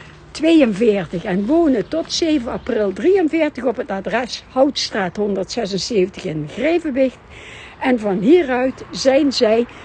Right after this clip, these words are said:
samen met andere Beekse men-, ouderen op elf mei vertrokken per goederentrein naar Sobibor en op veertien mei aangeko-, en daar op veertien mei vergast.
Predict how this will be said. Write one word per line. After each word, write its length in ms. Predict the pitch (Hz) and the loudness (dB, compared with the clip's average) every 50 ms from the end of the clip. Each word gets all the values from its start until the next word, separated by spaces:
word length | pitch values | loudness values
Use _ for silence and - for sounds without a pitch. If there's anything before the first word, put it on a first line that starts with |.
| - | -16
samen 520 | - - - - 302 277 311 320 285 254 226 | -10 -6 -4 -2 -2 0 2 2 2 0 0
met 200 | 214 196 190 - | -2 -4 -6 -6
andere 360 | 220 233 302 311 269 277 269 | -4 0 0 0 2 0 0
Beekse 420 | 226 214 262 247 233 - - - 254 | 0 2 2 2 2 0 -6 -6 -2
men-, 220 | 214 214 214 214 - - | 0 0 0 -2 -2 -2
ouderen 560 | 233 208 240 247 214 214 214 220 202 220 185 - - - - - - - - - - - - - - - - - - - - - - - - - - - - | 0 2 2 2 2 0 0 0 -2 -2 -4 -8 -14 -20 -20 -20 -20 -20 -20 -20 -20 -20 -20 -20 -20 -20 -20 -20 -20 -20 -20 -20 -20 -18 -20 -20 -20 -14 -6
op 200 | - 220 208 - - | -4 -4 -4 -4 -6
elf 360 | - 254 277 339 311 - - | -2 -2 -2 -2 -2 -4 -4
mei 340 | 262 247 247 247 254 233 - - - | -2 0 2 4 4 2 2 -2 -18
vertrokken 580 | - - 240 190 - - 254 269 285 - 294 - | -16 -10 -10 -10 -10 -6 -6 -4 -4 -4 -6 -8
per 160 | - 185 214 | -8 -8 -4
goederentrein 760 | - 285 302 277 294 247 226 208 - - 226 202 214 208 202 196 - - - - | -2 -2 0 0 0 -4 -6 -6 -8 -8 -6 -4 -4 -4 -6 -8 -14 -20 -18 -10
naar 280 | - 214 175 156 156 175 - | -6 -6 -4 -4 -6 -8 -10
Sobibor 720 | - - - 302 311 320 262 240 247 190 220 208 220 214 - - - | -8 -4 -2 -2 0 0 0 0 0 0 0 0 0 -2 -8 -10 -6
en 220 | 202 185 160 165 | -6 -4 -4 -4
op 140 | 170 170 - | -6 -8 -4
veertien 460 | - 294 254 262 - - - 208 202 | 0 0 0 0 0 -4 -4 -2 -2
mei 200 | 202 151 147 170 - | -2 -2 -4 -6 -2
aangeko-, 540 | - 254 254 285 262 - 247 214 - - - - | -2 0 0 0 -2 -2 -4 -8 -8 -12 -10 -4
en 320 | - 226 226 220 202 - - - - 269 | -2 -2 0 -2 -4 -6 -8 -12 -8 -4
daar 260 | 220 220 226 240 240 - - | -2 0 0 -2 -4 -6 -10
op 100 | 196 - | -12 -10
veertien 520 | - - 277 254 269 - - 247 214 202 | -4 0 0 0 0 0 -4 -4 -2 -2
mei 220 | 208 202 202 190 | 0 0 0 -2
vergast. 800 | 180 190 180 226 208 196 180 175 - - - - - - - - | -2 -4 -8 -8 -6 -6 -6 -6 -4 -6 -6 -6 -6 -6 -8 -8